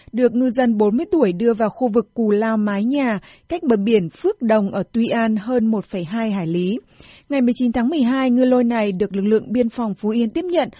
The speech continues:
và sau đó sẽ bàn giao cho Bộ Tư lệnh Vùng bốn của tỉnh Khánh Hòa xử lý. Theo Chủ tịch Ủy ban Nhân dân huyện Tuy An Bùi Văn Thành, được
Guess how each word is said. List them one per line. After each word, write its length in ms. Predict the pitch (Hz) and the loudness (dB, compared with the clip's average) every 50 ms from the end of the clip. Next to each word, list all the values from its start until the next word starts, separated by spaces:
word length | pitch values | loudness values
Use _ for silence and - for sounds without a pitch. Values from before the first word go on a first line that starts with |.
| - - _ _ - | -20 -20 _ _ -2
và 180 | 254 247 240 | 0 0 0
sau 200 | 233 - 262 247 | 0 -2 -2 -2
đó 340 | 233 214 220 214 208 214 233 - - | 0 0 0 0 0 0 -2 -2 -4
sẽ 80 | 269 | -4
bàn 240 | 262 285 269 233 202 | -4 -2 -2 -2 -2
giao 300 | 180 240 233 226 226 226 214 | 0 0 0 0 0 0 -2
cho 200 | - - 247 220 | -2 -4 -2 0
Bộ 200 | 208 208 220 226 - | 0 0 -2 -2 -2
Tư 100 | - 247 | -2 0
lệnh 260 | 240 233 226 - - 185 | 2 2 0 0 -2 -4
Vùng 280 | 175 233 220 196 185 | -4 -4 -4 -2 -2
bốn 220 | 190 196 196 226 285 | -2 0 0 -2 -4
của 80 | - - | -4 -4
tỉnh 140 | - 240 196 | -4 -4 -4
Khánh 160 | - 202 190 | -4 -4 -4
Hòa 260 | 208 247 285 269 220 185 | -4 -2 -2 -2 -4 -4
xử 180 | - - 220 | -4 -4 -4
lý. 340 | 180 180 180 190 196 226 277 - - - - _ _ _ | -2 0 0 -2 -2 -4 -6 -10 -14 -20 -20 _ _ _
Theo 260 | - 254 240 233 220 | -4 -2 0 0 0
Chủ 160 | 208 - 233 208 | -2 -2 -4 -4
tịch 120 | 175 202 - | -4 -4 -4
Ủy 120 | 202 196 | -4 -4
ban 240 | 170 214 220 214 214 | -2 -2 -2 0 0
Nhân 160 | 220 226 220 | 0 0 -2
dân 240 | 190 240 233 226 208 | -2 0 0 0 0
huyện 360 | 202 190 220 240 214 185 - - _ | 2 2 2 2 2 0 -2 -8 _
Tuy 180 | - 247 233 226 | 0 0 0 0
An 400 | - 233 233 226 220 214 214 214 | 0 0 0 0 0 0 0 0
Bùi 160 | 214 214 208 | 0 0 0
Văn 200 | - 226 220 214 | -2 -2 -4 -2
Thành, 220 | 226 240 233 214 196 170 - - - - _ _ | -2 -2 -2 -2 -2 -4 -8 -12 -20 -20 _ _
được 220 | - 214 240 226 | 0 2 4 4